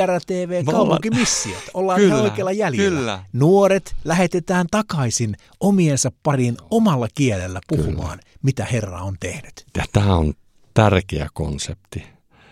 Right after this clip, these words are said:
Speaker 2: että ne, joita Jeesus on pelastanut eri taustoista, eri ryhmistä, eri kulttuureista, hän pelastaa, mut hän lähetti takaisin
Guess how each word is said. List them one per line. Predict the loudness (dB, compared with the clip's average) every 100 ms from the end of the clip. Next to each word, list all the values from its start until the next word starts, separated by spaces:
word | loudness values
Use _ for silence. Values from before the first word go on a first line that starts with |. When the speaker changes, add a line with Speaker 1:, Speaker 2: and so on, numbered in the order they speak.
| -20 -4
Speaker 2:
että | -4 -2 -6 -6 -8 _ 0
ne, | 4 6
joita | 4 2 -2 -6 -8 _ -6 0
Jeesus | 2 2 -2 -6 -2
on | 4 4 2
pelastanut | 0 2 0 -4 -6 -8 -8 -12 _ _ 2
eri | 4 6 2 2
taustoista, | 2 2 2 -4 -6 -10 -10 -10 -2
eri | 2 2 2
ryhmistä, | 2 2 0 -4 -6 -2
eri | 2 2 2
kulttuureista, | 0 0 0 -6 -12 -10 -10 -10 -8
hän | -2 0 0 0
pelastaa, | 2 2 0 -2 -4 -4 -2
mut | -2
hän | 0 2
lähetti | 2 0 -4 -8 -10 -6
takaisin | -8 -6 -8 -6 -6 -8